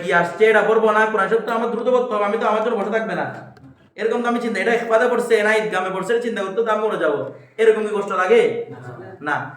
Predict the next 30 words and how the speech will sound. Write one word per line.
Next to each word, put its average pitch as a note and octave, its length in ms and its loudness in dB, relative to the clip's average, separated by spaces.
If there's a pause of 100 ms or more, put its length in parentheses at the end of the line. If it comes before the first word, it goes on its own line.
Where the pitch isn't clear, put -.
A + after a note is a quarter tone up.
প্রথমে B3 260 2
দুই A3+ 160 0
একটার B3 260 -2
মধ্যে B3 140 4
একটু B3 140 -2
একটু C4 180 -8
চিন্তা G#3 200 -4
করতে G3 220 -2
হয়, C#4+ 100 6
এরপর A3 280 4
দেখতে F#3+ 180 0
অটোমেটিক G#3 680 2
আপনার F3+ 300 0
মুখ F3 140 -4
সেভাবে F#3 520 -4
সাপোর্ট F3 260 -8
দিচ্ছে, D3+ 220 -10
তাই D#3+ 140 2
না? - 280 -4 (460)
অনুরূপভাবে G#3+ 460 2
এগুলো A3 220 2
যেটাই B3 420 2
ধরবেন, A3+ 460 0
প্রথমে G#3+ 220 -4
এটা G#3+ 80 -6
নিয়ে A3 160 -6
গবেষণা G3 260 0
করবেন। C#3 300 -4
সিবত C#4 360 2
বলছেন, F#3 400 -4